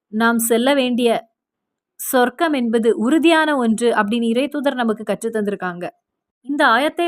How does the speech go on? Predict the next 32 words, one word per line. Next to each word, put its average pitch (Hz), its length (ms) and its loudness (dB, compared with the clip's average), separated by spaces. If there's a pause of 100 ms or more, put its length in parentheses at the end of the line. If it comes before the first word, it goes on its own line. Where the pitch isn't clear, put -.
ஓதினால் 277 600 2
உனக்கு 247 300 -2
சொர்க்கம் 254 460 -2
உறுதியானது 285 580 0
அப்படின்னு 254 320 0
இறைத்தூதர் 294 500 -2
நமக்கு 254 280 -4
கற்றுத் 226 320 -6
தந்திருக்காங்க. 226 500 0 (500)
அப்படி 339 380 -4
கற்றுத்தந்ததை 247 840 -2 (100)
நமக்கு 226 400 -2
தெரிந்தும் 320 500 0
அதை 240 220 2
ஓதாமல் 294 460 -2
நாம் 240 180 -2
விட்டுவிட்டால் 220 560 -4
நம்மை 208 320 0
விட 269 180 0
ஒரு 247 160 0
முட்டாள், 233 540 -4 (480)
ஒரு 226 140 -4
முட்டாள் 233 320 -2
வேற 226 160 0
யாருமே 220 380 2
இருக்க 214 220 0
மாட்டாங்க. 180 380 -6 (1000)
இன்றைய 302 340 2
தினத்திலிருந்து 330 680 -2 (160)
எல்லா 214 320 -2
தொழுகை 277 420 -2
பிறகு 269 360 -2